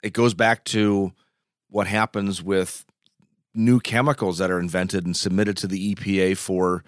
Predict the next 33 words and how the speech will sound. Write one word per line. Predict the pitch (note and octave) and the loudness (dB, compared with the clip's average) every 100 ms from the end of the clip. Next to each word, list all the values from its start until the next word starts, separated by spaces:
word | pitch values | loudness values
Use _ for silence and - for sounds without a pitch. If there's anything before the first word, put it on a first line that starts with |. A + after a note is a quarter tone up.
| _ - _ - | _ -20 _ -14
for | - F#2+ | -4 0
approval. | F2+ - D#3 F#3 - - _ - | 0 2 2 2 -4 -12 _ -6
Well, | G#2 | -4
the | G2+ A2 | 0 0
E | C#3 | 0
P | A#2 G2 | 0 2
A | C#3 A2+ | 2 2
has, | F#2+ F#2 F2+ - - - _ _ | 2 2 0 -4 -8 -16 _ _
I | E2 | -6
believe | G#2 G#2+ | -2 0
it's | F#2 | -2
ninety | G2 G2+ A2 G#2+ | 0 0 2 2
days | G2 G#2 A2+ | 2 2 0
to | - F#2+ | -2 -4
approve | D#2+ - A2+ A#2+ | -4 0 2 2
it. | G2 - | 0 -2
And | F#2 | -6
if | F2+ | -4
they | F#2+ F2+ D#2 _ _ - - | -4 -6 -8 _ _ -20 -12
if | - | -2
they | G2+ | -2
don't | F2+ E2 A2 B2 - | 0 2 2 0 -2
get | A2 A#2+ - | -2 -2 -4
to | - F2+ | -2 0
it | F2+ - - - _ - | 0 -2 -8 -12 _ -10
in | F#2+ | -2
order | G2 F#2 | -2 -2
to | - D#2+ | -8 -10
test | - G#2+ A2+ G#2 | -2 0 0 -4
it | F2+ | -4
and | F2 | -6
approve | - - G3 | -4 0 2
it, | G2 F2+ | 2 -2